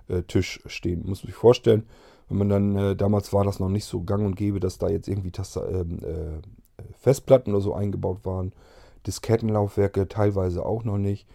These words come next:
Die hat man sich dann extern angeschlossen und dann hatte man jede Menge Peripheriegeräte auf dem Tisch stehen, alles miteinander verkabelt und hatte dann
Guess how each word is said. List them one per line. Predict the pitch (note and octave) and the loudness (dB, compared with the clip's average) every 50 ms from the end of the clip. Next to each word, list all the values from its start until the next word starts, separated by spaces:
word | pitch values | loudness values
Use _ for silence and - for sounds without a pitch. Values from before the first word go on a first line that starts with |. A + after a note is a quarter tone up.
| - - - - - - - | -20 -20 -20 -20 -20 -10 -2
Die | - G2+ | -2 0
hat | G#2 | 0
man | G#2 G2+ F#2+ | 0 -2 -2
sich | G2+ G2 | -4 -2
dann | - G2 G2 G2 - | -2 -2 -2 -2 0
extern | - - - - - - - C#3 B2+ B2 | -2 -4 -4 -4 -10 -2 0 0 0 2
angeschlossen | - A2+ A#2 A2+ A2+ - - A2+ A2 A2 A2 - - A2 G#2+ G#2+ G#2+ | 0 0 0 0 -2 -2 4 4 4 4 4 2 0 0 0 0 -2
und | - F#2+ F#2 - | -4 -6 -4 -2
dann | G2 G2 G2 | -2 -2 -2
hatte | G#2 - - G2 | -2 -4 -4 -2
man | F#2+ G2 F#2+ F#2 | -2 -2 -2 -2
jede | F#2+ A2 A2 | -2 -2 0
Menge | G#2 G2+ G2+ G2+ G2+ G2 F#2+ - - _ _ - - _ | 0 0 0 0 0 -2 -2 -6 -14 _ _ -20 -20 _
Peripheriegeräte | _ - G2 F#2 G2 F#2 - - F#2+ F#2 - A2 C#3 C#3+ C3+ A#2 A#2 A#2 A2+ A#2 - | _ -6 -4 -2 -2 -4 -2 -4 -6 -2 0 -2 -2 0 -2 -2 0 0 0 0 0
auf | - F#2+ - | -2 -2 -4
dem | - - F#2+ F#2+ | -4 -4 -6 -4
Tisch | - - C#3+ - | -6 -8 -8 -8
stehen, | - - C#3 B2+ B2+ C3 C3+ - - - - - - _ | -4 0 2 2 2 2 0 -2 -12 -20 -20 -20 -18 _
alles | - G2+ A2+ A#2+ A2+ - | 0 2 4 4 4 4
miteinander | A#2+ A2+ A2 A2 G#2+ G#2+ G#2+ G#2 G2 | 2 2 4 4 2 2 2 0 0
verkabelt | - - F#2+ - - A2 A#2 B2+ B2+ B2 A2+ | 0 -2 -4 -4 -2 -2 -2 -2 -2 -2 -4
und | - G2+ | -4 -4
hatte | G#2+ G#2+ A2 A2+ | -6 -4 -6 -4
dann | G#2+ A2 G#2+ G#2+ G#2+ | -2 0 0 0 -2